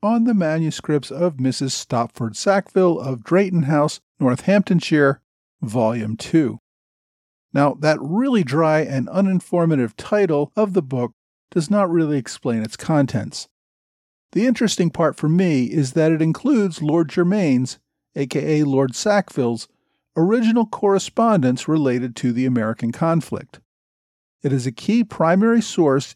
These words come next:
into British decision planning and organization during the Revolutionary War. If you want to get that, there is a copy of it that you can search for on archive dot org, and as always, I've included a direct link on my website,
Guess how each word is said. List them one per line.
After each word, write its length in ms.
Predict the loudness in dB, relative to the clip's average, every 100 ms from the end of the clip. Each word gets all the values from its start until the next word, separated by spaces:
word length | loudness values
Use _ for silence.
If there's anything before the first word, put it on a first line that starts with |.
| _
into 260 | -2 0 0
British 380 | 2 0 0
decision 500 | -4 -4 0 2 2
planning 460 | 0 0 0 0 -2
and 220 | -2 0
organization 800 | 0 0 0 2 2 0 0 -2
during 380 | 0 0 2 2
the 60 | 0
Revolutionary 760 | -2 0 -2 -2 -4 -4 -2
War. 480 | -2 0 2 0 -4 _ _ _ _ _ _ _ _ _ -8
If 160 | -6
you 100 | -2 0
want 140 | 0
to 60 | 0
get 260 | 0 0
that, 280 | 2 2 0 _
there 220 | -2 -2
is 220 | 0 -2
a 40 | -2
copy 440 | 0 0 2 2
of 120 | 2
it 120 | 2 0
that 140 | -4
you 100 | -2
can 140 | -2
search 360 | 0 0 0 -2
for 320 | -2 0 0
on 300 | 0 -2 -2
archive 500 | -2 -4 0 0 2
dot 260 | 0 -2 -2
org, 440 | 0 2 0 -4 -16 _ _ _ _
and 160 | 0 2
as 240 | 2 2
always, 400 | 2 4 4 0
I've 220 | 0 0
included 440 | 2 2 0 2 2
a 120 | 0
direct 460 | 2 2 2 0 -2
link 280 | -2 -2
on 200 | -2 -2
my 120 | -2 -2
website, 640 | 0 0 0 0 2 0